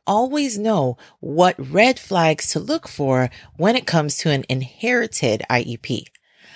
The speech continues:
I am hoping this episode will give you a set of ideas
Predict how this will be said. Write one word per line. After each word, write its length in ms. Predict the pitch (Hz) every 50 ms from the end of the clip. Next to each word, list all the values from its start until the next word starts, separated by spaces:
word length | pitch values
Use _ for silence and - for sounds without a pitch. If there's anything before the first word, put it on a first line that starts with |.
| - - - - -
I 100 | 165 185
am 140 | 208 214 208
hoping 420 | 190 196 185 175 - 175 160 165
this 300 | 151 147 156 160 160 -
episode 720 | - - - - 151 - - 143 135 131 131 - - -
will 100 | 147 151
give 260 | 139 - - 175 175 170
you 120 | 175 - -
a 80 | -
set 320 | - - - - 180 156 -
of 140 | - 143 -
ideas 720 | - 131 127 - - - 190 190 185 170 165 160 156 -